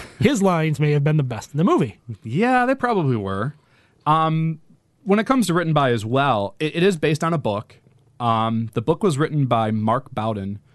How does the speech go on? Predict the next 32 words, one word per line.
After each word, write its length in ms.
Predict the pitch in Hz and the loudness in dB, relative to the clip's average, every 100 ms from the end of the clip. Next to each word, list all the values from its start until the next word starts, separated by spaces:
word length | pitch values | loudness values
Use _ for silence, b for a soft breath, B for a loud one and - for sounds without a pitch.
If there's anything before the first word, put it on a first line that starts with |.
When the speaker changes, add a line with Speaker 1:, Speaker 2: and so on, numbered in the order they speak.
| b - | b -8
Speaker 1:
who 280 | 117 110 107 | -2 -2 -2
was 320 | 110 107 104 | -2 -2 -4
a 60 | 104 | -6
reporter 680 | 98 - 156 156 160 160 151 | -8 -10 -6 -4 -4 -6 -8
for, 500 | - 160 139 139 156 | -10 -10 -8 -10 -10
oh, 80 | 165 | -10
I 40 | |
wanna 180 | 170 151 | -10 -10
say 120 | 135 | -10
the 60 | 123 | -10
Washington 500 | 127 123 127 117 110 | -10 -10 -10 -14 -16
Post, 400 | - 104 110 - | -14 -16 -16 -14
but 80 | 110 | -16
I 80 | |
can't 220 | - - - | -12 -12 -8
Speaker 2:
I 40 | 214 | -6
think, 200 | 208 208 | -4 -6
Speaker 1:
remember. 160 | - 190 | 0 0
Speaker 2:
I 60 | |
think 180 | 226 190 | 0 0
you're 80 | 156 | -2
correct 260 | 123 110 | -4 -8
in 60 | 107 | -12
that. 160 | 110 101 | -14 -12
Speaker 1:
Okay, 280 | - 101 95 | -10 -10 -10
so 180 | - 127 | -4 -4
he 160 | 117 240 | -2 0
wrote 240 | 247 185 | 0 0
some 200 | - 190 | 0 -2
of 60 | 208 | 0
the 60 | |
screenplay, 640 | - 208 202 196 202 202 | -4 -4 -4 -2 -2 -4